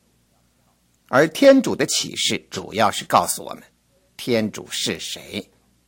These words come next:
天主为我们做了些什么，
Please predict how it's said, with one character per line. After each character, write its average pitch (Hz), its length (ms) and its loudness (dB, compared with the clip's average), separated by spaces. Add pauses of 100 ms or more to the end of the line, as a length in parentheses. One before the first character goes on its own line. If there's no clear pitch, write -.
(440)
天 190 340 2
主 85 220 -10
为 160 220 6
我 82 120 -2
们 - 180 -6
做 233 220 2
了 85 100 -6
些 - 200 -6
什 - 180 -10
么， - 160 -10